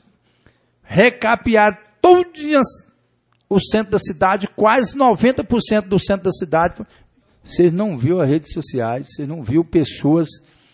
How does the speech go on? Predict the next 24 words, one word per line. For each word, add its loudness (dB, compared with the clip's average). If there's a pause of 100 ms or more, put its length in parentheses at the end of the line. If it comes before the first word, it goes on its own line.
(280)
parabéns, -4
ó, 4
tá -2
fazendo -6
isso, -2
tá -2
fazendo -6
aquilo. -8 (400)
Gente, 0 (800)
é -4
igual 6
eu 6
sempre -6
falo, -4
é -6
o -6
Carlinho, -6
o -6
vereador, -2 (400)
entendeu? -6 (520)
Ele -2 (420)
colocou 0
um -4
manifesto -4